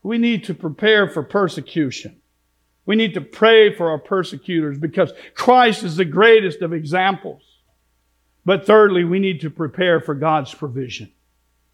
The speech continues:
What good it is if we pray and we don't expect.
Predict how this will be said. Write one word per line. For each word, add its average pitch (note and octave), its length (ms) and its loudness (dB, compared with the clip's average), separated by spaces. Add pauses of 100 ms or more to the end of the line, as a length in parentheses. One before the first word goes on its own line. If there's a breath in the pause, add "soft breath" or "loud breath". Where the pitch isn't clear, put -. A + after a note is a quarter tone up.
(1040)
What F#3 220 -4
good G3+ 180 4
it F#3 120 2
is D#3+ 140 -8
if C#3+ 80 -10
we D3 160 -4
pray G#3+ 320 2
and E3+ 140 0
we E3 80 -2
don't F3 220 0
expect. - 680 -8